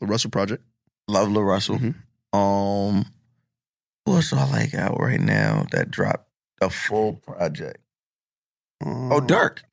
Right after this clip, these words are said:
Speaker 1: Oh, yes, yes,
Speaker 2: Durk.
Speaker 1: yes. Can't forget that. Uh, the, the Dreamville, uh, D-Day joint.
Speaker 2: Love
Speaker 1: Gangsta
Speaker 2: that.
Speaker 1: Grillz.
Speaker 2: Love that.
Speaker 1: Yeah.
Speaker 2: I love that it was Gangsta Grillz.
Speaker 1: Yes.
Speaker 2: Um,
Speaker 1: Um,
Speaker 2: but motherfucking, I'm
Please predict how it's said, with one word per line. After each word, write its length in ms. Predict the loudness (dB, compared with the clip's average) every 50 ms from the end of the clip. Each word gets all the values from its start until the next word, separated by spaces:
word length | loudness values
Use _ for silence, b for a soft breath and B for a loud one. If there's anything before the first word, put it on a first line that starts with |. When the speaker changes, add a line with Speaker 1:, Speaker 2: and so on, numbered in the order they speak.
| _ _ _ _
Speaker 1:
Oh, 140 | -4 -4 -2
yes, 280 | -2 -4 -4 -6 -6 -6
yes, 140 | -6 0 2
Speaker 2:
Durk. 100 | 2 2
Speaker 1:
yes. 160 | 2 0 -4
Can't 160 | -4 -6 -4
forget 240 | -4 -4 -6 -6 -6
that. 60 | -2
Uh, 280 | -2 0 2 2 0 0
the, 480 | -2 -2 -2 0 0 0 0 -2 -4 -6 -14 _ _ -6
the 80 | -6
Dreamville, 640 | -4 -2 0 0 0 0 0 0 0 2 0 -2 -4 -8 -6
uh, 280 | -4 -2 -2 -2 -2
D-Day 380 | -4 -4 -4 -2 -2 0 -2 -2
joint. 240 | -2 -4 -6 -6 -8 _ _ _ _ _
Speaker 2:
Love 260 | 0 2 2 2 2
Speaker 1:
Gangsta 180 | 2 0 0 2
Speaker 2:
that. 120 | 2 2
Speaker 1:
Grillz. 260 | 0 0 -2 -4 -6 -10 -4
Speaker 2:
Love 320 | 0 2 2 2 2 0
that. 220 | 0 0 2 2 2
Speaker 1:
Yeah. 80 | 2
Speaker 2:
I 40 | 2
love 180 | 4 2 4 4
that 120 | 4 2
it 40 | 2
was 120 | 2 0 -2
Gangsta 340 | -2 -2 -2 -2 -4 -8
Grillz. 380 | -14 -10 -8 -6 -6 -6 -4 -4
Speaker 1:
Yes. 420 | -4 -4 -4 -4 -4 -6 -8 -10 -14 _ -6 -2
Speaker 2:
Um, 100 | 0 2 4 4 4 2 2 2
Speaker 1:
Um, 560 | 0 0 0 -2 -2 -2 -2 -4 -6 -8 -12 -20 _ _ _ _
Speaker 2:
but 200 | -4 -4 -4 -2
motherfucking, 680 | 0 0 0 0 -2 -4 -4 0 -2 -2 0 -2 -2 -2
I'm 320 | -2 -2 -2 -2 -4 -8